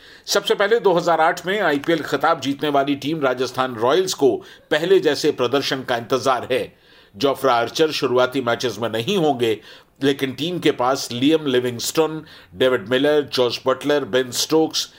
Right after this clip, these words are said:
Andrew Tye के अलावा कैप्टन संजू सैमसन जैसे बेहतर विकल्प मौजूद हैं।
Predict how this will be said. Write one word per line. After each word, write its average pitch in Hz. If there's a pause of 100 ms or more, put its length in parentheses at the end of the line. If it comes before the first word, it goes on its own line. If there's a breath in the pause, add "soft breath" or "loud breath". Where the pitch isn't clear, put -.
(240 loud breath)
Andrew 143
Tye 165
के -
अलावा 123 (260 loud breath)
कैप्टन 143
संजू 139
सैमसन 151
जैसे 127 (240 loud breath)
बेहतर 135
विकल्प 113
मौजूद 117
हैं। 120